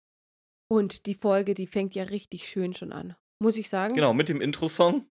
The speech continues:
Speaker 1: <laughs> Das sowieso. Intro-Song übrigens fand ich, ähm,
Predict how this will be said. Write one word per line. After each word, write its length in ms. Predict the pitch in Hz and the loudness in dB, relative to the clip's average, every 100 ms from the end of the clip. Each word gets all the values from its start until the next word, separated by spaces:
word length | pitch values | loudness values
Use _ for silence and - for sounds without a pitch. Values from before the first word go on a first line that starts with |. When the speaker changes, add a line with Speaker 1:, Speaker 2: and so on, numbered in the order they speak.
| - | -14
Speaker 1:
<laughs> 880 | - - - _ - 349 - 156 151 | -10 -10 -14 _ -16 -12 -4 -2 4
Das 180 | 294 330 | 4 4
sowieso. 380 | 339 330 285 214 - - | 4 4 4 2 -2 -10
Intro-Song 640 | - 403 403 381 359 349 311 | 0 2 4 4 4 2 2
übrigens 520 | 311 320 320 302 294 | -2 -2 -2 -2 -4
fand 240 | - 269 269 | -2 0 0
ich, 160 | 247 - | -2 -2
ähm, 600 | 247 240 226 214 151 | 0 0 0 -2 -8